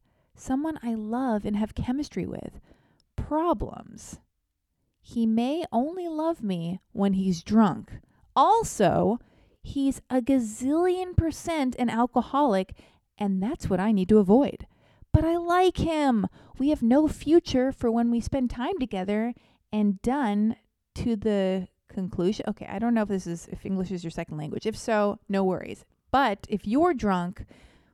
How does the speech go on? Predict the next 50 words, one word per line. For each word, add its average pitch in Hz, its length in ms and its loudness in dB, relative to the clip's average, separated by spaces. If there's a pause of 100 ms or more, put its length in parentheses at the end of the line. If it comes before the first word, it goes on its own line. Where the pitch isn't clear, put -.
while 208 220 6
you're 208 140 2
writing 226 300 2
this 185 160 -2
email 170 380 -2
because, 170 640 -6
uh, 85 460 -4 (460)
because 180 240 -4
this 180 140 -4
guy 175 200 -6
is 165 120 -2
dragging 175 360 -2
you 165 120 -2
down 160 480 -6 (260)
or 180 120 -2
you're 175 200 0
his 175 220 -4
enabler, 175 560 -4 (480)
I 202 60 -2
can't 190 280 -2
back 165 280 -2
that. 147 240 -10 (200)
But 180 200 2
I'm 202 80 -2
gonna 202 120 -2
keep, - 260 -8 (120)
I'm 208 120 -2
gonna 233 140 0
plow 185 280 0
through. - 380 -6
By 226 120 2
the 269 80 -2
way, 269 400 -2
just 226 260 -4
so 233 160 -4
everybody 208 280 -4
knows, 202 320 -4
side 196 260 -4
note 202 120 0
of 170 80 -4
a 165 40 -4
side 196 300 -4
note, 269 180 -6 (340)
I've 226 200 0
not 226 280 2
read 202 240 0 (120)
any 220 300 2
of 233 80 2
these 214 220 0
emails 208 580 0